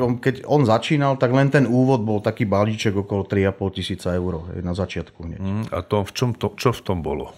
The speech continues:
Speaker 1: To je vlastne
Speaker 2: zahrnuté?
Speaker 1: nejaké tie základné vybavenia, okuliare, sluchátka, hej, nejaké tá zbraň, nejaký opasok, úplne ten bežný štandard, ktorý potrebuje, aby te ste mohli začať s takýmto nejakým športom.
Speaker 2: Mhm.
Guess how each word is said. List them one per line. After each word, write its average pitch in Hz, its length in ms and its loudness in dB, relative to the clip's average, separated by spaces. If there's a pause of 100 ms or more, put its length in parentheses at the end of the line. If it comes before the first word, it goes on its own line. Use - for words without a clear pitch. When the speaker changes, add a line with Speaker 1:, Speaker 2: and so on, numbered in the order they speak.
(140)
Speaker 1:
To 170 160 4
je 160 80 6
vlastne 160 320 4
Speaker 2:
zahrnuté? 151 80 6
Speaker 1:
nejaké 147 320 4
tie 135 140 -2
základné 113 500 2
vybavenia, 98 400 4
okuliare, 101 480 2
sluchátka, 92 720 -2
hej, 98 160 0
nejaké 95 400 0
tá 87 240 -2
zbraň, 92 480 -2
nejaký 95 240 -4
opasok, 95 480 -4
úplne 123 320 2
ten 107 160 0
bežný 107 320 2
štandard, 98 400 -2
ktorý 101 240 -2
potrebuje, 104 400 -2
aby 120 240 0
te - 80 -6
ste 117 240 -2
mohli 117 240 4
začať 110 400 -2 (320)
s - 80 -20
takýmto 107 400 0
nejakým 104 320 2
športom. - 480 -8
Speaker 2:
Mhm. 95 280 -6